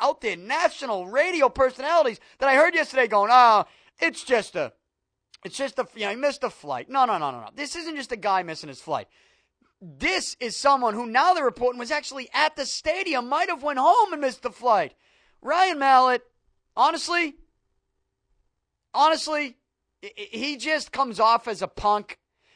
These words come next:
He comes off as someone who doesn't give a shit about anybody else. He's not a team player. He's got a terrible attitude. And this is dating back to his days at Arkansas. He had some things going on at Arkansas, too. And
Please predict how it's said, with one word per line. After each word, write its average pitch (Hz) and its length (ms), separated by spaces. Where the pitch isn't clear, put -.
He 247 180
comes 254 340
off 254 300
as 247 140
someone 220 800
who 208 140
doesn't 226 340
give 214 160
a 208 60
shit 226 260
about 185 240
anybody 196 440
else. 170 420
He's 185 200
not 226 240
a 240 40
team 220 300
player. 160 460
He's 220 180
got 202 140
a 190 40
terrible 233 560
attitude. 156 720
And 262 140
this 311 160
is 320 80
dating 240 300
back 202 200
to 196 80
his 160 100
days 160 240
at 139 80
Arkansas. 127 520
He 247 180
had 269 180
some 196 180
things 175 320
going 156 220
on 139 160
at 127 100
Arkansas, 123 520
too. 123 340
And 156 200